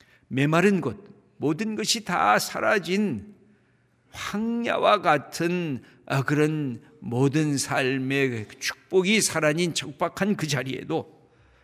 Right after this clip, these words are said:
하나님께서는 우리의 영혼이 기뻐 뛰놀게 하는, 내 영혼을 만족하게 하는 역사를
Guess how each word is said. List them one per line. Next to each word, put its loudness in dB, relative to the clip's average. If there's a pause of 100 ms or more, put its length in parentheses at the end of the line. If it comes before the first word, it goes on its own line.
하나님께서는 -4
우리의 0
영혼이 -2
기뻐 -4
뛰놀게 -8
하는, -14 (680)
내 0
영혼을 2
만족하게 0
하는 2
역사를 -4